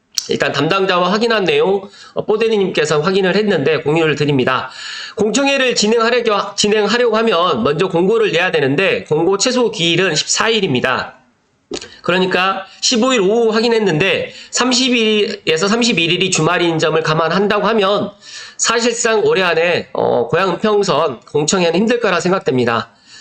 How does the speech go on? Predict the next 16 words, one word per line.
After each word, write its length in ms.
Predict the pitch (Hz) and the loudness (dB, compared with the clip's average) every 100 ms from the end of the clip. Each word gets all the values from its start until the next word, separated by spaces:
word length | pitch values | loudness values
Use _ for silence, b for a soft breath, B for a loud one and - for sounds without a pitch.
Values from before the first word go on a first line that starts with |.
| B | B
제가 200 | 208 226 | -2 0
오늘 200 | 220 220 | 0 0
방송일 460 | 208 226 240 226 190 | 0 2 2 2 0
기준이 280 | 180 202 | 0 2
이십 300 | 180 220 214 220 | 2 2 2 0
일인데 400 | 185 170 196 131 | 0 0 0 0
제가 260 | 185 170 | 0 0
이제 420 | 151 143 202 240 - b b | 0 0 -2 -2 -6 b b
그동안에 400 | - 208 190 190 | -2 0 2 0
한번 420 | 165 165 170 151 | 0 0 0 0
이 440 | 139 190 185 139 B B | 0 2 0 -2 B B
소식을 360 | - 233 233 214 | -2 0 2 0
갖다 180 | 196 | 0
좀 140 | 175 143 | 0 0
아끼고 320 | 143 - 233 | -2 0 -2
있었어요. 720 | 151 190 160 143 165 104 | 0 -2 0 0 0 -2